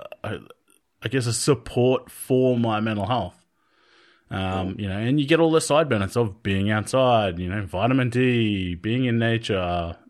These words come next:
Speaker 1: being just
Speaker 2: Right.
Speaker 1: peaceful
Speaker 2: Fresh
Speaker 1: and,
Speaker 2: air, all that, yeah.
Speaker 1: you know, thinking about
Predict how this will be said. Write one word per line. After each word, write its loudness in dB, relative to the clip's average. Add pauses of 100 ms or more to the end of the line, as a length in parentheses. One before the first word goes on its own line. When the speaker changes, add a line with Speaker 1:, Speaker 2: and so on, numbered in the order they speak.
(140)
Speaker 1:
being 2
just 2
Speaker 2:
Right. -18 (320)
Speaker 1:
peaceful -2
Speaker 2:
Fresh 4
Speaker 1:
and, 2
Speaker 2:
air, 2
all -2
that, 0
yeah. -2
Speaker 1:
you -8
know, -6
thinking 2
about 4